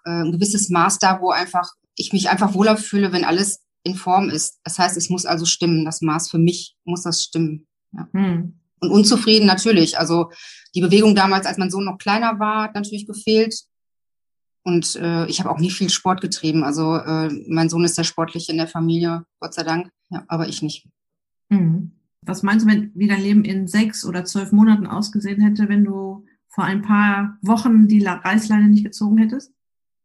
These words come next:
Speaker 1: Äh, mehr Unzufriedenheit. Also meinem Körper ging's nicht gut. Ich habe total schlecht geschlafen. Äh, das hätte auf jeden Fall sich auch noch sehr auf meinen Körper ausgewirkt, weil ich eh schon total geschlaucht war. Meine Haut war schlecht. Äh, ich hatte schlechte Laune oftmals,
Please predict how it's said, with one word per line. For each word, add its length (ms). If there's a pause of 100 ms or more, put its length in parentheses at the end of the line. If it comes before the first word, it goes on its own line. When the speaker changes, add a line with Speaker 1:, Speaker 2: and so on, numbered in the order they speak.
(240)
Speaker 1:
Äh, 300
mehr 160
Unzufriedenheit. 800
Also 240
meinem 160
Körper 320
ging's 240
nicht 160
gut. 180
Ich 140
habe 100
total 360
schlecht 280
geschlafen. 760
Äh, 400
das 200
hätte 380
auf 80
jeden 240
Fall 160
sich 160
auch 80
noch 140
sehr 440
auf 120
meinen 180
Körper 320
ausgewirkt, 320
weil 120
ich 140
eh 60
schon 160
total 300
geschlaucht 560
war. 320 (340)
Meine 180
Haut 220
war 80
schlecht. 640
Äh, 520
ich 140
hatte 160
schlechte 320
Laune 420
oftmals, 720